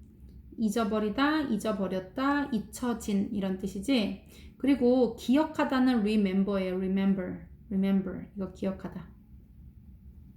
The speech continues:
까먹다는 forget.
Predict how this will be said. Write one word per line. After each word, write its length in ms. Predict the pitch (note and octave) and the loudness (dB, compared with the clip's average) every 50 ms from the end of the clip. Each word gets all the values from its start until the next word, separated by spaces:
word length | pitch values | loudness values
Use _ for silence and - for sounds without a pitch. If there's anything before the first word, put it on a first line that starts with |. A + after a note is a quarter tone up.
| - - - - - - - - - - - - - - - - - - - - - - - - - - - - - | -20 -20 -20 -20 -20 -20 -20 -18 -20 -20 -18 -18 -16 -16 -16 -16 -18 -18 -18 -18 -20 -20 -20 -20 -20 -20 -14 -6 0
까먹다는 640 | - D#4 D#4 D#4 D#4 - - A3+ A3 B3 D4 D#4 D4+ | 2 4 4 4 2 0 0 2 4 4 4 4 2
forget. 680 | - - C4 A#3+ G#3+ G3+ F#3+ - - - - - - | -2 -4 -4 -2 -2 -2 -4 -4 -6 -10 -14 -18 -20